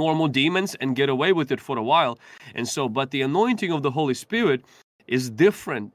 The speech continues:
than just relying on the authority. And I think the deliverance ministry needs both. We need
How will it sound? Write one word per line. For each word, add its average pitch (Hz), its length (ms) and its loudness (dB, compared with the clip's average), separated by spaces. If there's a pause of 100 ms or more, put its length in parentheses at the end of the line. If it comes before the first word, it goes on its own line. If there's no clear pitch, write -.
than 143 220 0
just 151 420 -4
relying 147 520 2
on 131 100 2
the 123 80 2
authority. 127 500 0
And 123 120 -2
I 143 60 0
think 185 200 0
the 170 80 0
deliverance 156 500 -2
ministry 165 460 -4
needs 135 300 -2
both. 147 400 0
We 123 100 0
need 160 180 2